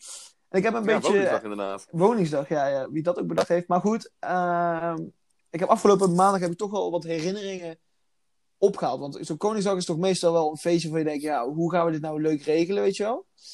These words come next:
Speaker 1: En, en vorig jaar vond ik het echt fucking mooi. Eh, ik weet, ik weet niet hoe jij dat toen ervaren hebt.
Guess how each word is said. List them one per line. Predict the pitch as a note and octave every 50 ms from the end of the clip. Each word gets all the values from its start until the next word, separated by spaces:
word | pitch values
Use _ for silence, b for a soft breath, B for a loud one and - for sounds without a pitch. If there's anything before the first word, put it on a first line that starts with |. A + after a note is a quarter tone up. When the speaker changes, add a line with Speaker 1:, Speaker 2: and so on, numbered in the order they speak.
| B B B B B B _ _ _ _ _ _ _
Speaker 1:
En, | - D3+ D#3+ E3 E3 E3+ E3+ E3+
en | - - E3+ D3
vorig | F#3+ G#3 A3+ E3+
jaar | G3 G3+ F#3
vond | G3 F#3+ F3
ik | E3+
het | - -
echt | D3+ D#3+ D#3+ - - - -
fucking | - F#3 F3 F3 - F3 D#3
mooi. | D#3 D#3+ F#3 D4 F#4 -
Eh, | - - D3 D3+ D3 D3
ik | D3+ - E3
weet, | D#3+ D#3 D#3
ik | D3 D3+
weet | D#3+ D#3
niet | D#3 D#3
hoe | D#3
jij | D#3 E3+
dat | F3 E3+
toen | F3+ E3+
ervaren | E3+ E3+ E3 E3 E3 E3 D#3
hebt. | F3+ C4+ - - -